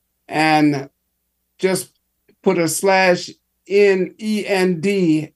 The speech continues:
at the end to sign up for the End Diabetes Program. Uh, that's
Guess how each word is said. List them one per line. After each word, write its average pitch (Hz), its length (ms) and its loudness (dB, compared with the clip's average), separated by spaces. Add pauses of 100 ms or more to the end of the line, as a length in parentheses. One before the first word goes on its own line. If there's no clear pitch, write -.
at 165 220 -4
the 170 340 0
end 156 360 0
to 143 120 -8
sign 175 460 -2
up 170 260 -4
for 170 240 -6
the 151 260 -2
End 160 220 2
Diabetes 151 580 0
Program. 123 720 -6 (640)
Uh, 135 320 0
that's 139 420 -6